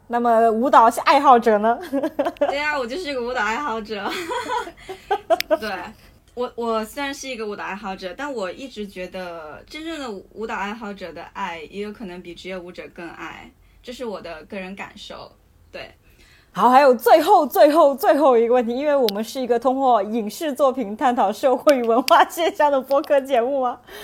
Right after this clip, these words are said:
Speaker 1: 所以我们如果，这就看出你们有没有准，没有看我的提纲了，<laughs> 就是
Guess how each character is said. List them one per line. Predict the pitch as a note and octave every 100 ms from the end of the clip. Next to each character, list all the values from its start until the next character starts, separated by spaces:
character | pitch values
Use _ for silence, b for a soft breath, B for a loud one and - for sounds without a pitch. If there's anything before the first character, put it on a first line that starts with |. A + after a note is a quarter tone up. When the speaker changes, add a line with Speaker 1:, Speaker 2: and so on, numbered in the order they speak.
| B B
Speaker 1:
所 | C#4
以 | C#4+
我 | C4+
们 | A3+ A#3+ A3 A#3
如 | A#3
果， | C4 G#3+
这 | G#3+ D#4
就 | C4+
看 | C#4 D4 B3+
出 | C4+
你 | A3+
们 | G3+
有 | A3
没 | A3+
有 |
准， | A#3 A3+ G#3+
没 | F#3
有 | A3+
看 | A#3 C4+
我 | F#3+
的 | D#3+
提 | - - F3+
纲 | G#3 G#3+
了， | D#4 C4+ C4+
<laughs> |
就 | C4+
是 | C4